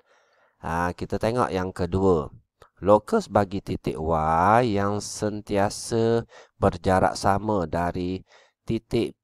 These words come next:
P dan R. Okey, so sekarang ni kita ada titik pula P dan R. Okey, P dan R. So,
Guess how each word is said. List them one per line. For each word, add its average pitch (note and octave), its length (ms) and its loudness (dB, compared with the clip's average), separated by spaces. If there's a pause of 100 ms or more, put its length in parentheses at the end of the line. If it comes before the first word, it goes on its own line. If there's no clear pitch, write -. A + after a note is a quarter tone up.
(100)
P G#2 320 0
dan F2+ 320 -4
R. F2+ 480 0
Okey, G#2 240 -2
so C#3 160 0
sekarang B2+ 360 -4
ni - 40 -10
kita A#2 240 -2
ada A2+ 80 -2
titik G#2 560 -4
pula G#2 240 0 (240)
P F#2+ 240 -4
dan F#2+ 320 -4
R. F2+ 240 0 (400)
Okey, G#2 400 -4
P - 320 -14
dan E2 240 -8
R. C3 480 2 (640)
So, B2+ 560 -2